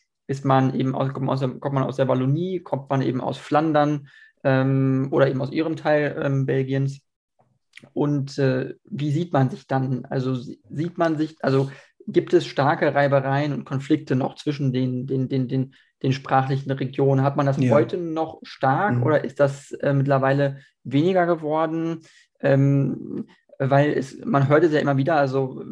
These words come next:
Speaker 1: in, in Brüssel gibt es ja auch, ähm, das, das Parlament, auch das belgische Parlament, sag ich mal, und da sind ja auch in allen Bereichen, sag ich mal, die sprachlichen, äh, Gruppen repräsentiert.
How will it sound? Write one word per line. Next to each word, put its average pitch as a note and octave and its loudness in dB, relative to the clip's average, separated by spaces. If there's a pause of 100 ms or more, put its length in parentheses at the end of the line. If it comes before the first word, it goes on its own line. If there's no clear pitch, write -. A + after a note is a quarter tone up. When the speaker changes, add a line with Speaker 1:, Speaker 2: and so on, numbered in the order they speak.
Speaker 1:
in, C#3+ -2
in C3+ 0
Brüssel D#3+ 2
gibt D3 -4
es C#3 -8
ja C3+ 0
auch, C#3+ 2
ähm, C#3 0
das, C3+ -4
das C#3 -6
Parlament, C3+ 0
auch C#3 -2
das C3+ -4
belgische E3+ 0
Parlament, E3 -2
sag D#3 -6
ich D#3 -8
mal, D#3 -4
und C#3 -4 (340)
da C3 4
sind C3+ 0
ja C#3+ 2
auch C#3+ 2
in C#3+ 0
allen C#3+ -2 (300)
Bereichen, C#3 4
sag C#3+ 4
ich C#3 -8
mal, C#3 0
die C3 -4
sprachlichen, C#3 -2 (520)
äh, C3+ -4
Gruppen D#3 -2
repräsentiert. C#3+ -2